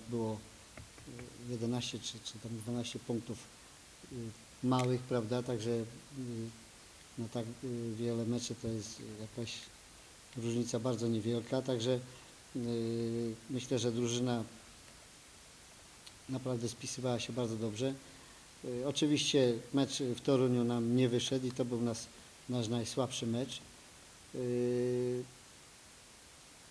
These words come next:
ale z drugiej strony zrobienie czterdziestu punktów, gdzie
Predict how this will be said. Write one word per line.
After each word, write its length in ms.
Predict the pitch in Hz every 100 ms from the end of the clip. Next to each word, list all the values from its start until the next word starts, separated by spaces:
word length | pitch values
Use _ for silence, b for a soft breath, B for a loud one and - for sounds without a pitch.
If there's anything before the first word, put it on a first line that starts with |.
| -
ale 220 | 139 147
z 20 |
drugiej 240 | 151 151 151
strony 440 | 170 170 147 123
zrobienie 440 | 117 135 160 151 135
czterdziestu 480 | - 139 151 -
punktów, 580 | 131 143 139 135 135 139 B B B - -
gdzie 640 | 120 127 127 123 123